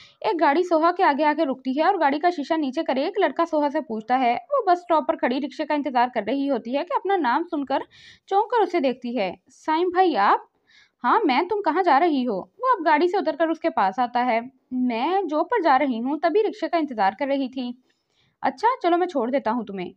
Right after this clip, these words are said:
वो गाड़ी का दरवाज़ा खोले कहता है। "नहीं भाई, आपको परेशानी होगी, मैं चली जाऊँगी खुद।"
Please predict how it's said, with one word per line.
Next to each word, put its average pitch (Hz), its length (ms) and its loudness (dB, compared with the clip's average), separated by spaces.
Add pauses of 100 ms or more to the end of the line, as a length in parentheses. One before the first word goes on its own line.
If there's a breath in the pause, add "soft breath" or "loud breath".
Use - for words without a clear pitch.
वो 453 80 -2
गाड़ी 330 240 2
का 370 80 0
दरवाज़ा 294 340 0
खोले 294 220 0
कहता 233 340 -2
है। 254 200 0 (240)
"नहीं 240 300 -2
भाई, 269 300 0
आपको 370 240 2
परेशानी 285 460 -2
होगी, 226 360 -4
मैं 302 160 -4
चली 415 220 0
जाऊँगी 254 320 0
खुद।" 208 220 -6